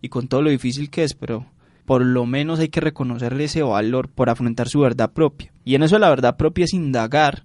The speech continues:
sobre esas situaciones particulares que se vivieron. Entonces, ¿qué pasó con Dostoyevsky? Esa experiencia que vos nombrás ahí antes de...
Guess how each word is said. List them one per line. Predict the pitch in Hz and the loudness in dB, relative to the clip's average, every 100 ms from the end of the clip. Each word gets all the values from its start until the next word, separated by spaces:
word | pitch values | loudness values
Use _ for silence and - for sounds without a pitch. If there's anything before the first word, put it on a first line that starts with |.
| _ | _
sobre | - 127 127 | -6 -4 -2
esas | 147 | -2
situaciones | 143 - 120 127 143 | -2 -4 -4 -4 -4
particulares | 123 - 117 120 117 127 | -6 -8 -10 -6 -4 -4
que | - 127 | -6 -6
se | 107 | -4
vivieron. | 117 135 123 143 - _ _ - | -2 -2 -2 -6 -16 _ _ -12
Entonces, | 123 131 156 120 123 - - | -10 0 0 0 -8 -16 -4
¿qué | 165 | -2
pasó | 165 196 180 | 0 0 0
con | 196 156 | -4 -6
Dostoyevsky? | 127 - 123 175 131 - _ _ _ _ - | -8 -8 -6 -2 -4 -6 _ _ _ _ 0
Esa | 160 185 | 2 2
experiencia | 240 - 156 143 147 135 123 180 170 139 - | 0 0 -4 -2 0 -2 -2 -4 -4 -6 -12
que | 131 | -6
vos | 127 | -4
nombrás | 135 165 160 156 165 | -4 -4 -2 -2 0
ahí | 160 156 156 151 147 - _ | 0 0 0 -4 -10 -18 _
antes | 147 147 156 151 156 147 | -6 -4 -4 -4 -4 -2
de... | 127 120 | -4 -4